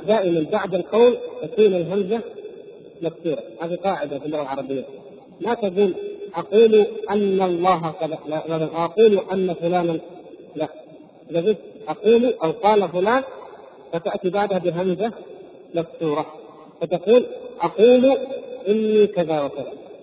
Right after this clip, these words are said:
أو أقول، أو "قال فلان إنه غير قائم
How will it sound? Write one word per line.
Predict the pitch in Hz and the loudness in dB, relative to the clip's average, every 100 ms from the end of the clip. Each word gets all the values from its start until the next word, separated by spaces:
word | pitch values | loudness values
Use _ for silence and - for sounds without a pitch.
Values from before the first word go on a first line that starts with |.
| - - - - - - - - - | -20 -20 -20 -20 -20 -20 -20 -14 -2
أو | |
أقول، | 170 190 196 233 | 0 0 6 6
أو | - 214 208 - - - | 8 6 6 2 -10 -4
"قال | 202 226 214 | 0 4 4
فلان | 202 202 226 262 240 - - - 214 | 2 2 4 2 0 -10 -16 -2 4
إنه | 247 233 233 233 247 262 - - - - | 4 6 4 6 4 2 -2 -14 -16 -12
غير | 160 202 190 185 185 - - | -2 2 2 0 -6 -10 -4
قائم | 175 180 170 | -2 0 -2